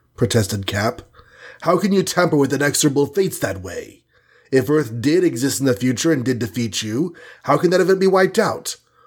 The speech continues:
Once a thing has happened, it can't, well, it can't unhappen." Kars sneered as though he were talking to children.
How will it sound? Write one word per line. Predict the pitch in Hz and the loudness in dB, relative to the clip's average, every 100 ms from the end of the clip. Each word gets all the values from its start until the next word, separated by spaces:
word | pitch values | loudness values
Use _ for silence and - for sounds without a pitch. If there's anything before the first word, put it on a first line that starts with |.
| _ | _
Once | 143 165 165 | 0 0 2
a | |
thing | 147 | 2
has | 135 123 | 0 -2
happened, | - 120 185 170 | -4 0 2 0
it | - | -2
can't, | - 156 160 - _ _ _ _ _ _ - | -2 0 0 -2 _ _ _ _ _ _ -2
well, | 143 147 | 2 2
it | 147 | 0
can't | - 160 170 - - | 0 0 0 -4 0
unhappen." | 151 165 156 170 214 - - - _ _ _ _ _ - - _ _ _ _ - | 2 2 0 -2 -2 -4 -12 -16 _ _ _ _ _ -20 -20 _ _ _ _ -6
Kars | - 131 104 101 - - | 0 2 2 -2 -4 -4
sneered | - 143 139 113 98 | 0 2 2 2 -2
as | 107 110 | -2 0
though | 120 | 0
he | 110 | 0
were | 104 | -2
talking | 101 - 107 - 98 | -4 -4 -4 -4 -12
to | 90 | -8
children. | - 127 110 87 78 | -4 0 -2 -2 -12